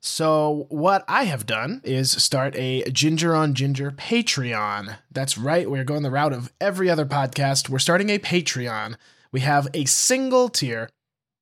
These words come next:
five dollars per month, and what that gets you is twenty to thirty minutes of what we're calling Gingers After Dark, which is what you're gonna hear after you listen to this message. It's the first Gingers After Dark we've recorded. We talk about Alex's dating profiles,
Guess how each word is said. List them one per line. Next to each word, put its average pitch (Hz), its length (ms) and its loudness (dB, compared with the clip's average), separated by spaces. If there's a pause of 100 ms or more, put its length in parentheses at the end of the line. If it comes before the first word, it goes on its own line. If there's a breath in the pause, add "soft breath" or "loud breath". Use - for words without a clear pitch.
(260)
five 208 320 4
dollars 175 340 2
per 147 180 -2
month, 123 320 -2
and 131 140 -2
what 143 140 -2
that 214 260 2
gets 151 260 2
you 143 220 -4 (460 soft breath)
is 131 240 0
twenty 262 300 2
to 285 100 2
thirty 220 280 2
minutes 190 360 2
of 139 160 0
what 151 120 2
we're 165 120 0
calling 165 360 2
Gingers 160 720 2
After 139 440 0
Dark, 131 520 0 (220 soft breath)
which 151 180 0
is 139 120 0
what 196 160 2
you're 214 80 0
gonna 214 140 2
hear 190 260 2
after 160 240 0
you 156 80 2
listen 151 200 2
to 147 60 -2
this 135 180 0
message. 123 560 -4
It's 139 140 -2
the 139 80 0
first 165 300 2
Gingers 170 280 0
After 165 240 0
Dark 147 240 0
we've 143 160 -2
recorded. 147 520 -2 (360 loud breath)
We 127 140 -4
talk 139 200 -2
about 123 200 -2
Alex's 131 520 -2
dating 190 360 2
profiles, 180 720 2